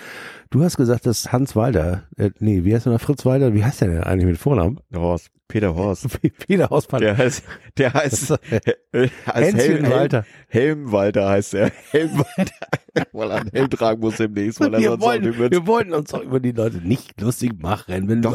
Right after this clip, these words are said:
Speaker 1: Oliver
Speaker 2: solange
Speaker 1: das
Speaker 2: Oliver
Speaker 1: hört.
Speaker 2: nicht da ist, kann man Helm Walter
Speaker 1: Naja,
Speaker 2: sagen.
Speaker 1: okay, okay. Also, Walter, Fritz,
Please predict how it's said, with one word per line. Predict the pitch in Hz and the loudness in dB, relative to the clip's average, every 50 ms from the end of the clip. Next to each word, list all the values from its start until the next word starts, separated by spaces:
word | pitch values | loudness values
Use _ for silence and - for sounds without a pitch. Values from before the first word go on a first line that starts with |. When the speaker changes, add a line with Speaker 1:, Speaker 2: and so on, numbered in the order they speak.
| - | 2
Speaker 1:
Oliver | - | 2
Speaker 2:
solange | 139 123 - 185 139 | 2 2 2 2 4
Speaker 1:
das | 110 - | 4 4
Speaker 2:
Oliver | 151 151 - - | 2 2 2 2
Speaker 1:
hört. | - - - | 2 0 0
Speaker 2:
nicht | 139 - 151 | -2 -2 -2
da | 135 139 139 | -2 -2 -2
ist, | - - | -2 -2
kann | - 123 120 | -2 0 0
man | 123 120 113 | 2 2 2
Helm | 113 117 117 113 | 2 0 0 2
Walter | 107 104 104 110 | 2 2 2 4
Speaker 1:
Naja, | 98 98 95 95 95 | 4 2 2 2 2
Speaker 2:
sagen. | 98 101 110 | 0 -2 -2
Speaker 1:
okay, | 113 87 - | 0 0 0
okay. | 95 98 - - 95 95 - - - - _ | -2 -2 -2 -2 -2 -2 -2 -6 -12 -20 _
Also, | - 104 107 95 92 82 - - _ _ _ _ _ _ _ _ _ _ - | -2 -2 0 0 0 -2 -2 -4 _ _ _ _ _ _ _ _ _ _ -14
Walter, | - - 92 95 104 110 117 110 - 95 85 - - - - | -12 -6 -2 0 2 2 2 2 0 -2 -2 -2 -6 -10 -4
Fritz, | - 120 120 - - | -2 -2 -2 -2 -6